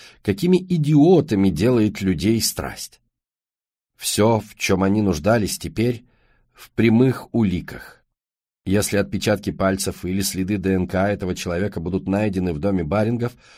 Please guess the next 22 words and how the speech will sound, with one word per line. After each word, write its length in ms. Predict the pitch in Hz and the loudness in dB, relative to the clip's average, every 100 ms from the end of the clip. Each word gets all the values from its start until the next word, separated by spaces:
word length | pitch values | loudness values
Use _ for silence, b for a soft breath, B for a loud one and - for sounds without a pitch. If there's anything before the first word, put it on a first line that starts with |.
| b b | b b
у 180 | - 104 | -4 2
них 220 | 127 143 | 4 4
хватит 640 | - - 127 135 104 80 67 | 2 -8 0 2 2 0 -8
доказательств, 840 | 82 95 82 113 120 120 - - | -6 -4 -2 0 -2 -4 -6 -8
чтобы 300 | - 131 135 | -6 -2 2
арестовать 520 | 131 127 - 104 90 90 | 2 2 0 0 0 -2
обоих. 500 | 73 71 69 - _ _ _ _ _ _ _ | -6 -8 -14 -20 _ _ _ _ _ _ _
Дэнни 280 | - 104 104 | 0 2 4
Магуайр 600 | 98 87 87 107 110 110 - | 2 2 0 2 2 0 -4
из 160 | 101 101 | -4 0
Интерпола 640 | 98 90 - 110 120 117 b b b | 0 -2 -2 -2 0 -4 b b b
предупреждал, 720 | 104 123 120 127 120 135 87 | 0 0 0 -2 0 0 0
что 200 | - 98 | -2 -2
убийца, 440 | 90 101 127 - 127 | -2 -2 -2 -2 -4
скорее 360 | - 110 117 | 0 2 2
всего, 360 | 104 - 98 127 | 0 -2 -2 -2
предпочтёт 720 | 127 123 117 107 - 127 135 | -4 -6 -4 -4 -2 -2 0
держаться 560 | 139 127 107 117 - 131 | 0 0 0 -2 -2 -2
поближе 500 | 143 135 104 95 113 | -2 -2 -2 -2 -2
к 100 | 110 | -2
миссис 360 | 92 87 92 | -2 -2 -4
Баринг. 480 | 85 80 67 65 - | -4 -4 -6 -12 -20